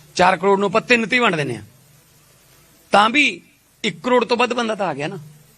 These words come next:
ਵਨ ਥਰਡ ਸਾਡੀ ਆਬਾਦੀ ਦਾ, ਉਹ ਉੱਥੋਂ ਦਵਾਈਆਂ ਲੈ ਕੇ ਠੀਕ ਹੋ ਗਿਆ। ਅਸੀਂ ਆਹ ਮੁੱਦੇ ਲੈ ਕੇ ਜਾ ਰਹੇ ਹਾਂ, ਸਕੂਲਾਂ ਦਾ, ਪੜ੍ਹਾਈਆਂ ਦਾ, ਤੇ ਇਹ ਮੁੱਦੇ ਲੈ ਕੇ ਜਾ ਰਹੇ ਨੇ ਲੜਾਈਆਂ ਦਾ।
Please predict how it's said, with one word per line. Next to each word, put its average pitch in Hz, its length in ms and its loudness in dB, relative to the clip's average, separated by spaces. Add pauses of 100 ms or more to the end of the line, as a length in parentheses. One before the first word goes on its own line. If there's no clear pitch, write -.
(120)
ਵਨ 180 180 2
ਥਰਡ 208 260 2 (640)
ਸਾਡੀ 175 260 -2
ਆਬਾਦੀ 156 340 0
ਦਾ, 170 180 0 (440)
ਉਹ 220 340 2
ਉੱਥੋਂ 170 260 -2
ਦਵਾਈਆਂ 160 380 4
ਲੈ 151 120 0
ਕੇ 170 120 -6
ਠੀਕ 165 300 -4
ਹੋ 117 80 -4
ਗਿਆ। 123 140 -4
ਅਸੀਂ 185 220 0
ਆਹ 185 160 4
ਮੁੱਦੇ 160 300 0
ਲੈ 147 80 0
ਕੇ 135 120 -6
ਜਾ 104 140 -8
ਰਹੇ 110 100 -8
ਹਾਂ, 117 60 -10 (400)
ਸਕੂਲਾਂ 180 500 4
ਦਾ, 196 240 2 (440)
ਪੜ੍ਹਾਈਆਂ 156 440 2
ਦਾ, 110 180 -6 (320)
ਤੇ - 80 -6
ਇਹ 208 180 2
ਮੁੱਦੇ 220 240 0
ਲੈ 214 100 2
ਕੇ 208 100 -2
ਜਾ 208 100 2
ਰਹੇ 214 80 -2
ਨੇ 208 80 -4
ਲੜਾਈਆਂ 143 420 -4
ਦਾ। 131 180 -10